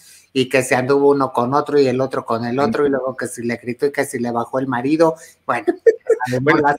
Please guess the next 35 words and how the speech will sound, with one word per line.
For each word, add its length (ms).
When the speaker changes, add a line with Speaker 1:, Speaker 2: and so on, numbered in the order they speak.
Speaker 1:
historias. 840
Speaker 2:
Imagínate, 520
Jorgito, 460
¿hace 280
cuánto 280
ya 200
que 80
no 160
pasa 200
el 80
Chavo 260
del 140
Ocho, 240
no? 200
Ya 120
hace 140
cuánto, 360
hace 400
cuántos 220
años 180
terminó, 380
Speaker 1:
Pues, 100
Speaker 2:
todavía 360
Speaker 1:
también. 20
Speaker 2:
se 140
siguen 400
peleando, 520
mi 140
George, 380
Speaker 1:
Bueno, 220
Speaker 2:
todavía 260
se 140
siguen 320
Speaker 1:
pleito, 180
Speaker 2:
peleando. 380